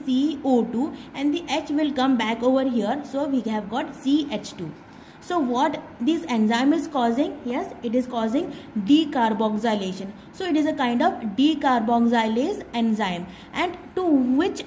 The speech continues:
structure it is producing decarboxylation? Yes, to DOPA. So the name of the enzyme is DOPA decarboxylase. Okay,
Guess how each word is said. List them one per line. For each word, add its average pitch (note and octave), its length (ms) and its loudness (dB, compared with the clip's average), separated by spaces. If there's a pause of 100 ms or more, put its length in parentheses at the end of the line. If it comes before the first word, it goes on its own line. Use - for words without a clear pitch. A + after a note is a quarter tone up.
structure D4+ 460 -2
it D#4 200 0
is E4 120 -2
producing C#4+ 580 2
decarboxylation? C#4+ 1120 2
Yes, B3+ 340 -4 (220)
to D#4 260 -2 (200)
DOPA. G3 380 2 (200)
So E4+ 180 -8
the D#4+ 100 2
name C#4 280 2
of D#4+ 160 0
the D4+ 100 0
enzyme A3 520 2
is B3 380 -2 (880)
DOPA A3 580 0 (1040)
decarboxylase. A3 1600 0 (4000)
Okay, A3 340 0